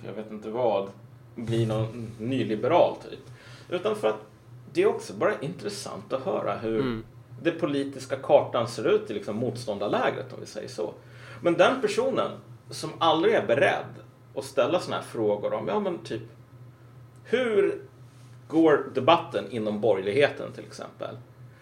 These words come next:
Speaker 1: Hur ser de interna maktstriderna ut inom Moderaterna? Den är ju mycket mindre beväpnad
Speaker 2: Mm.
Speaker 1: för att ta fighten.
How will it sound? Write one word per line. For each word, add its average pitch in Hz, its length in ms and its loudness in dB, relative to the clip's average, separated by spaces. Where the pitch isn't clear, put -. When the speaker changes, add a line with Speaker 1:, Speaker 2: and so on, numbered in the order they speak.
Speaker 1:
Hur 170 640 6
ser 147 400 2
de 117 260 0
interna 127 500 6
maktstriderna 110 720 -2
ut 104 300 -2
inom 101 200 -4
Moderaterna? 104 720 4
Den 170 300 4
är 220 100 2
ju 127 120 0
mycket 127 420 -2
mindre 90 600 -2
beväpnad 180 600 6
Speaker 2:
Mm. 107 200 -4
Speaker 1:
för - 180 0
att 113 160 0
ta 113 120 2
fighten. - 520 -2